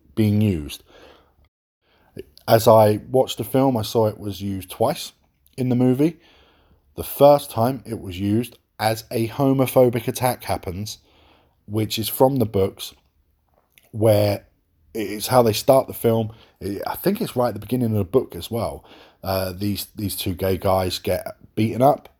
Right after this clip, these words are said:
uh, thrown in the river, and Pennywise has his way with the man who's thrown in the river, river, and they, they use the F-bomb. They drop an F-bomb during this scene. Now,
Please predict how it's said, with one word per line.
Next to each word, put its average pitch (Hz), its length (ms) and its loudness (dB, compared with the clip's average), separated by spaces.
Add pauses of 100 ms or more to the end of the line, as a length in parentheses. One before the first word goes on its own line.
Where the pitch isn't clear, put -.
(380)
uh, 90 440 -8
thrown 104 580 -2
in 104 580 -2 (960)
the 98 520 0 (100)
river, 139 420 2 (600)
and 95 400 -6
Pennywise 101 540 -2
has 101 220 -4
his 98 160 -8
way 101 240 -2
with 98 160 -6
the 98 80 -8
man 98 260 -4
who's 95 140 -6
thrown 104 220 -4
in 104 100 -2
the 101 60 -4
river, 107 280 -2 (220)
river, 127 400 0
and 120 180 0
they, 123 380 0
they 131 120 2
use 131 500 0 (640)
the 147 140 4
F-bomb. 98 460 2 (120)
They 113 120 -2
drop 135 280 4
an 139 80 0
F-bomb 95 520 -2 (800)
during 120 300 4
this 117 160 -2
scene. 101 400 -2 (180)
Now, 107 320 -4